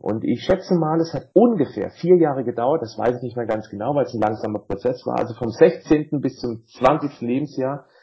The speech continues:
dass ich mir die Ernährungsweise angewöhnt habe, die ich heute meine eigene nenne, die ich heute auf die Bühne, in meine Bücher, in meine Podcasts, in meine YouTube-Videos, in mein Online-Coaching bringe. Und diese Ernährungsform hat es mir ermöglicht,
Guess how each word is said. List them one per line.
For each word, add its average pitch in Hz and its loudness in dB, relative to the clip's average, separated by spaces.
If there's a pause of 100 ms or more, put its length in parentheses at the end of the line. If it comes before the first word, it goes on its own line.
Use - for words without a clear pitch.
(480)
dass 131 0
ich - -6
mir 135 -2
die 170 0
Ernährungsweise 147 0
angewöhnt 143 -2
habe, 147 -4 (280)
die 120 0
ich - -10
heute 131 4
meine 120 0
eigene 107 2
nenne, 85 -10 (140)
die 123 2
ich - -8
heute 127 4
auf - -4
die 117 -8
Bühne, 117 -2
in 95 -2
meine 107 -2
Bücher, 117 -4
in 95 -4
meine 104 0
Podcasts, 120 0
in 104 -2
meine 117 0
YouTube-Videos, 107 0 (160)
in 113 4
mein 110 4
Online-Coaching 120 0
bringe. 85 -10 (760)
Und 117 -2 (400)
diese 190 2
Ernährungsform 160 2
hat 123 -6
es 120 -8
mir 127 -2
ermöglicht, 143 0